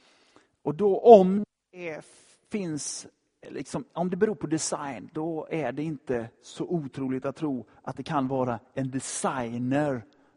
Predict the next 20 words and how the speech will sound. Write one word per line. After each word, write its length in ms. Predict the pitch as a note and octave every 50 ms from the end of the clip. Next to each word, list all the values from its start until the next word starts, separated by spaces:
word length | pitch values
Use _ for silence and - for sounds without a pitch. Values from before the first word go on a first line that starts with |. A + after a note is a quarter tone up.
| _
bakom 640 | - B2+ D3+ D#3 C#3+ - - - - - B2 B2+ C#3
då. 220 | C#3 C3 B2+ - - _ _ _ _ _ _ _ _ _ _ _ _ _ _ _ _ _ _ _ _ _ _ _ _ _ _ _ _ _ _ _ _ - - - - - - - - - _ _
Eh, 320 | - C#3+ C#3+ D3 D3 D3 D3+
<clears throat> 60 | - E3+ D#3+ D#3+ C#3+ C3+ C3+ - - _ _ _ _ _ _ _ _ _ _ _ _ _ _ _ _ _ _ _ _ _ _ _ _ _ _ -
det 60 | -
här 120 | - -
blir 120 | G3 G#3+ A3
ju 60 | A3
jättejobbigt 600 | F#3+ B3 - - - G#3 A3+ A3 F#3+ A3 A#3 -
för 200 | - - A3 G3
fysikerna. 600 | F3+ - G#3+ F3+ - - E3 - E3+ E3+ F#3 A3 G3+ - - -
Så 160 | - - F#3+
då, 260 | F#3 F#3+ G3 F#3+ F#3
så 140 | - - F#3+
säger 200 | E3+ - A3 F#3+
de 80 | F#3 E3
så 100 | - F3+
här 20 |
att, 80 | D#3 -
ja, 320 | F3 F#3+ F#3+ G3 G3 F3